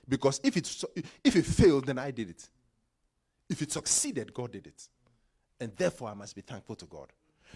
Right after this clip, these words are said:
That's why in the book of Nebuchadnezzar, he was walking around. Wow. Look at, he didn't know that it was God who gave him the power to do it. "Look at my majesty. Look at all the things I built." As he thought upon it, that was it. He was down.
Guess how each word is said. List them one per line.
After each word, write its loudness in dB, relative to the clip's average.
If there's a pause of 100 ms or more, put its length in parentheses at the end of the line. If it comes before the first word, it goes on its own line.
That's 2
why 4
in 0
the 0
book -2
of -6
Nebuchadnezzar, -4 (220)
he -2
was -2
walking -4
around. -12 (220)
Wow. -8 (360)
Look 0
at, -12 (180)
he 2
didn't 2
know 8
that 4
it -4
was -4
God -2
who -8
gave 0
him -4
the -6
power -10
to -16
do -10
it. -18 (320)
"Look 2
at -2
my 0
majesty. -6 (160)
Look 2
at -4
all 2
the -2
things -4
I -4
built." -2 (100)
As -6
he -2
thought -8
upon -8
it, -10 (420)
that -4
was -10
it. -18
He -14
was -12
down. -18